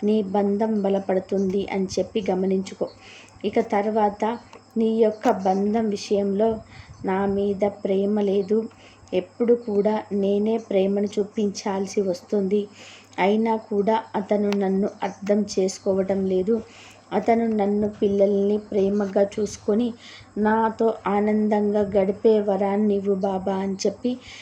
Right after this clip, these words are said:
ఎప్పుడు కూడా నా పాదాల మీద పడి అడుగుతూ ఉన్నావు. అయితే నీవు అనుకున్న మాటలు నేను ఎప్పుడూ విన్నానమ్మా. కనుక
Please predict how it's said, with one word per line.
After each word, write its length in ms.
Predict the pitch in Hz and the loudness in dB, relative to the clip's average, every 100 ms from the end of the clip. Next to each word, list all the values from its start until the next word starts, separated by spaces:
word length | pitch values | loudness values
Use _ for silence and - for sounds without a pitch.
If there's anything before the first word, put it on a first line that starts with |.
| - - | -20 -2
ఎప్పుడు 400 | 202 202 - 247 254 | 2 2 0 0 0
కూడా 380 | 233 214 208 247 - | 2 2 2 0 -2
నా 200 | 214 202 214 | -2 -2 -2
పాదాల 540 | 196 196 202 208 220 214 | -4 -2 0 0 2 2
మీద 260 | 202 202 196 | 0 0 -2
పడి 300 | - 196 226 - | 0 0 0 -2
అడుగుతూ 460 | 185 196 202 196 220 | -2 0 0 2 0
ఉన్నావు. 520 | 208 196 196 190 190 175 - - - - - | 2 0 0 0 -2 -6 -12 -20 -20 -14 -2
అయితే 340 | 185 196 214 226 220 - - - | 0 2 2 2 -2 -14 -20 -4
నీవు 400 | 208 202 208 220 - 170 | 0 2 2 2 0 -2
అనుకున్న 520 | 196 196 214 208 202 196 | -2 0 0 2 0 0
మాటలు 460 | 190 185 196 208 208 | 0 0 0 2 2
నేను 280 | 202 196 190 190 | 2 2 2 0
ఎప్పుడూ 420 | 185 - 220 214 | -2 -4 -2 2
విన్నానమ్మా. 760 | 202 202 196 196 196 196 190 185 - - - - - | 2 2 2 0 0 0 -2 -4 -8 -20 -20 -20 -6
కనుక 340 | 185 196 190 | -2 -2 0